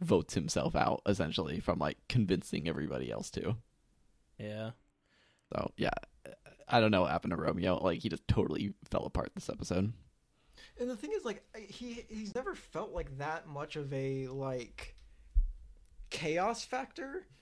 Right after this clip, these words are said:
Speaker 3: 'Cause, like, I feel like he hasn't, I mean, he's been in a fine position, but he's never done anything super panicky up till this point. Um, and,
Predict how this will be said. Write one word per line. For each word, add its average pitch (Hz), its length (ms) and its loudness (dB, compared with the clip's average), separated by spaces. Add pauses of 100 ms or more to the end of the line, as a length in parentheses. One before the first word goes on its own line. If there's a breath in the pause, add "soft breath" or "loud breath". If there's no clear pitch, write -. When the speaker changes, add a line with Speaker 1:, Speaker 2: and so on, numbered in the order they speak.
(340)
Speaker 3:
'Cause, 180 220 0
like, 165 440 0 (720)
I 202 80 0
feel 392 240 0
like 196 180 -2
he 190 200 -6
hasn't, 180 360 -4 (100)
I 214 40 0
mean, 208 160 4
he's 214 100 -2
been 165 160 0
in 135 100 -2
a 127 80 -2
fine 127 260 -6
position, 135 500 -4
but 101 320 -8 (800)
he's 175 120 -6
never 220 200 -4
done 147 340 -4
anything 170 320 -6
super 165 360 -6 (240)
panicky 143 560 -4
up 123 140 -4
till 135 160 -2
this 120 260 -4
point. 123 440 -8 (500)
Um, 127 640 -6 (560)
and, 135 480 -6